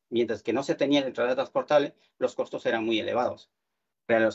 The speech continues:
realizándose los cálculos matemáticos para verificar el costo-beneficio, arrojaba un valor de cero, uno punto cero dos, la cual nos indica que el proyecto es viable, con una recuperación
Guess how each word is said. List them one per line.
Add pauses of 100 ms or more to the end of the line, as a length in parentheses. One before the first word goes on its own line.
realizándose
los
cálculos
matemáticos (440)
para (180)
verificar
el
costo-beneficio, (1900)
arrojaba
un
valor
de
cero,
uno
punto
cero
dos, (200)
la
cual
nos
indica
que
el
proyecto
es
viable, (560)
con
una
recuperación